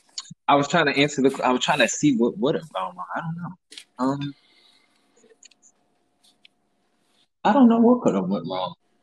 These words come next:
Mm, a lot went wrong. <laughs> That's the thing. I don't know where to start. <laughs>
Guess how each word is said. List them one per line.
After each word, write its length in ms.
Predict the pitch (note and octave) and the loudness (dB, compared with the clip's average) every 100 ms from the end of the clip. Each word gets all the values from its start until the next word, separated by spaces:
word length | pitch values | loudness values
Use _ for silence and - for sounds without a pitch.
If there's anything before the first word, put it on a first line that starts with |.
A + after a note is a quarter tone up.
| _ _ _ _ _ - | _ _ _ _ _ -8
Mm, 360 | C3+ C#3 C3+ A2+ | -6 -6 -6 -2
a 80 | A2 | 2
lot 340 | A#2 E3 - | 2 0 -4
went 140 | G3+ - | -10 -8
wrong. 340 | G2 E3+ - - | -8 -8 -10 -16
<laughs> 120 | _ | _
That's 640 | E3 C#3 - - - A#2+ A2+ | 0 2 0 -6 -8 -12 -10
the 100 | A2 | -8
thing. 280 | - A2 A2 | -8 -10 -12
I 60 | |
don't 160 | A2 A2 | -10 -6
know 160 | A2+ A2+ | -6 -6
where 140 | A2 | -4
to 120 | A2 - | -4 -6
start. 320 | - C3 C#3+ _ _ _ - _ | -4 -4 -4 _ _ _ -20 _
<laughs> 680 | D3+ - G#3 D#3 F#3+ - | 2 2 2 2 2 -2